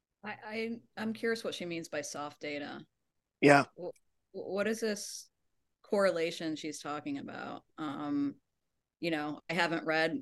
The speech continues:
Speaker 1: everything there is to read, but I haven't seen that.
Speaker 2: Yeah, I'd never heard of that until she, until she mentioned it, and I'm also wondering, um,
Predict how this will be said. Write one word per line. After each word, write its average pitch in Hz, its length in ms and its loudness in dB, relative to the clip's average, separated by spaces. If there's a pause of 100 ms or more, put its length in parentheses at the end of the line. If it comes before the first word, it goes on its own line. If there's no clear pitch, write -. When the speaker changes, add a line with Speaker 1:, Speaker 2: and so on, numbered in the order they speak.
(140)
Speaker 1:
everything 175 420 4
there 165 160 6
is 160 160 4
to 156 160 -2
read, 170 560 4 (680)
but 160 520 6 (440)
I 165 520 8 (340)
haven't 156 420 0
seen 151 340 0
that. 156 320 -2 (1800)
Speaker 2:
Yeah, 226 160 12
I'd 220 80 12
never 196 220 12
heard 175 180 12
of 202 100 12
that 220 220 12
until 185 280 12
she, 185 580 6
until 190 200 10
she 190 140 10
mentioned 185 400 12
it, 196 140 12
and 160 140 12
I'm 156 200 12
also 180 320 12
wondering, 160 640 8 (140)
um, 135 500 8